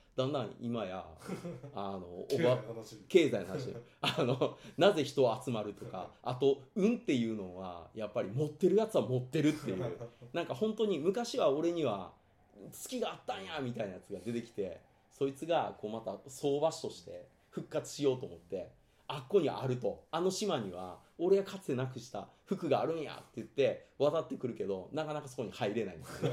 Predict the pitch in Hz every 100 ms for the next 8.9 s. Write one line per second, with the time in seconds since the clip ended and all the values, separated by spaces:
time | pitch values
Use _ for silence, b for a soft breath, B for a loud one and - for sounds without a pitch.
0 | 180 180 214 202 - 220 - - - 160
1 | 185 180 180 143 101 98 - 170 - 135
2 | 135 123 123 120 127 95 82 - _ b
3 | - 190 170 - 190 135 127 - - -
4 | - 196 180 175 151 - 180 147 135 -
5 | 190 185 190 180 170 113 95 82 - -
6 | - - - _ _ - 202 226 247 226
7 | - - 95 123 117 - 226 208 190 -
8 | 120 82 - - _ 104 95 82